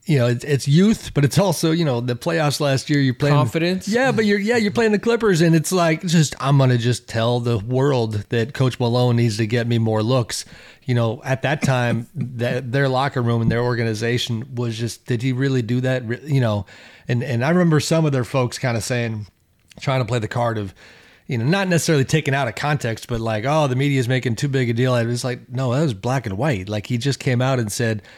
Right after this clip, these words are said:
Speaker 1: "I need more shots." Um, and, and now he went on to tell the team that his idea, which isn't wrong, is that a team like the Clippers, you gotta come, you know, kinda, you know, making the most of all the talent on the floor. But he's got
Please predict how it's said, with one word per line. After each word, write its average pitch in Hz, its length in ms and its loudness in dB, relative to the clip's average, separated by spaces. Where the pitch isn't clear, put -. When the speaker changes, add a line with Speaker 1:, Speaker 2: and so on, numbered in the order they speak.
Speaker 1:
"I 127 160 0
need 131 220 4
more 123 200 2
shots." - 540 -4
Um, 110 280 -2
and, 123 180 -2
and 127 140 2
now 131 160 2
he 131 100 2
went 131 220 2
on 131 120 2
to 120 80 0
tell 147 220 0
the 139 80 0
team 147 500 4
that 113 100 -4
his 117 300 0
idea, 147 420 2
which 156 200 0
isn't 160 200 2
wrong, 110 360 0
is 107 80 -2
that 110 120 -2
a 101 80 -6
team 127 220 0
like 117 160 -2
the 120 80 -10
Clippers, 135 460 -2
you 117 80 -4
gotta 113 200 -2
come, 120 360 0
you 127 100 -2
know, 110 160 0
kinda, 113 520 -2
you 131 120 2
know, 110 120 2
making 123 320 0
the 117 60 0
most 120 300 -2
of 110 80 -4
all 117 140 0
the 113 100 -2
talent 113 380 -2
on 104 140 -2
the 104 60 -6
floor. 160 460 0
But 139 120 2
he's 143 140 4
got 180 380 0